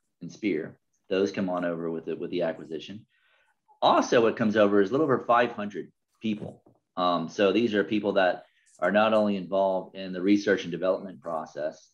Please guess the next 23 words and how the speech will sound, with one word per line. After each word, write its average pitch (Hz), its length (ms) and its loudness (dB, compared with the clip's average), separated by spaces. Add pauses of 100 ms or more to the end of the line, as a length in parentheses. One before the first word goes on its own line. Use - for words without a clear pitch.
um, 85 240 -12
they're 90 100 -4
involved 90 320 2
in 90 60 -10
the 85 60 -12
product 87 300 -2
management 92 380 -10
process, 87 460 -4
the - 80 -20
Q 90 260 -2
A 87 120 2
process, 85 560 -4
the 80 60 -14
documentation 80 720 -6
process, 78 520 -4
the - 80 -18
support - 460 -2
process, 82 500 -2 (520)
the 101 100 2
technical 131 400 0
services, 104 440 -2
functional 110 400 -2
services, 92 680 -2